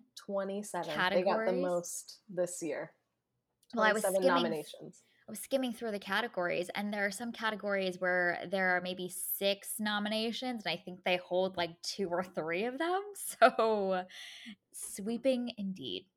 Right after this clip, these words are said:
Speaker 2: The floor is squeaky clean.
Speaker 1: Yeah, and there's a few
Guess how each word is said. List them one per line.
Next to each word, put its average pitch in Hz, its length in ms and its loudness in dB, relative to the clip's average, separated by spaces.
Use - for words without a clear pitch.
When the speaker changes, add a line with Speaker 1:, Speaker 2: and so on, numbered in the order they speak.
Speaker 2:
The - 140 -20
floor 190 180 -4
is 175 200 -6
squeaky 185 500 -12
clean. - 300 -14
Speaker 1:
Yeah, 202 420 0
and 208 120 4
there's 208 180 4
a 160 80 6
few 302 680 4